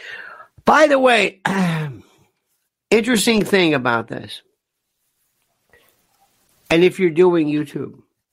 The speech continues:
some YouTube, YouTube, uh, and, and social media,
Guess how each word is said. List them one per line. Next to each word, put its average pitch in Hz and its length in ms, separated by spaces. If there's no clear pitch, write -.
some 262 420
YouTube, 214 1040
YouTube, 175 880
uh, 131 340
and, 185 220
and 175 220
social 208 420
media, 151 580